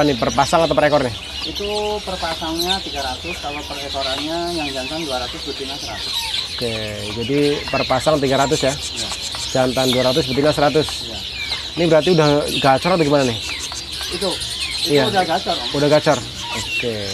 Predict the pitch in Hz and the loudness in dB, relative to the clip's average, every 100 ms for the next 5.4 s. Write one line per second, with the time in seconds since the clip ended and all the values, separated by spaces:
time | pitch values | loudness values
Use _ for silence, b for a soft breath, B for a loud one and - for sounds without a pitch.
0 | 98 - - - - 135 135 139 143 131 | -8 -8 -8 -6 0 4 6 6 4 2
1 | 143 139 135 139 135 139 135 135 135 139 | 4 4 6 4 6 6 6 6 6 6
2 | 143 156 160 165 165 147 139 139 139 156 | 4 2 4 4 6 6 6 4 4 4
3 | 156 151 143 135 139 139 135 151 139 135 | 2 2 2 4 4 4 2 2 4 4
4 | 131 131 127 135 135 135 127 131 135 135 | 4 4 4 6 6 4 4 4 6 6
5 | 131 135 131 | 6 6 6